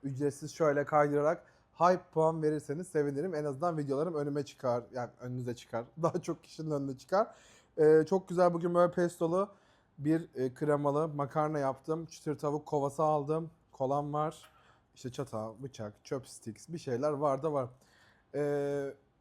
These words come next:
hepinizi çok seviyorum bu arada. Yanımda olduğunuz için herkese çok teşekkür ederim.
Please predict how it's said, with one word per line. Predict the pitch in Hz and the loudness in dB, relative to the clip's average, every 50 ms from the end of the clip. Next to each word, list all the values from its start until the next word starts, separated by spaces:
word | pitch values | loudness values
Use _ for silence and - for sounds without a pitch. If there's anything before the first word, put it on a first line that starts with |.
| _ - | _ -6
hepinizi | 185 190 160 196 180 185 175 165 | -6 -4 -4 -4 -4 -4 -4 -4
çok | - 202 185 - | 0 0 0 0
seviyorum | - - 175 165 160 160 156 156 | 0 -2 0 4 4 2 4 4
bu | 156 156 | 2 2
arada. | 156 156 165 | 2 2 2
Yanımda | 156 156 156 160 165 160 165 | 2 0 0 0 -2 2 2
olduğunuz | 160 160 151 160 160 160 160 | 2 4 2 0 -4 -4 -6
için | 151 170 156 | -6 -6 -4
herkese | 160 156 160 156 - 156 151 135 | -2 -2 -2 -2 -2 -4 -6 -4
çok | - 165 160 160 | -2 -2 -2 -2
teşekkür | - 185 170 - 185 170 - - 180 | -2 -6 -4 -4 -4 -4 -2 -2 0
ederim. | 180 175 170 175 175 185 190 | 0 0 0 0 -2 -2 -6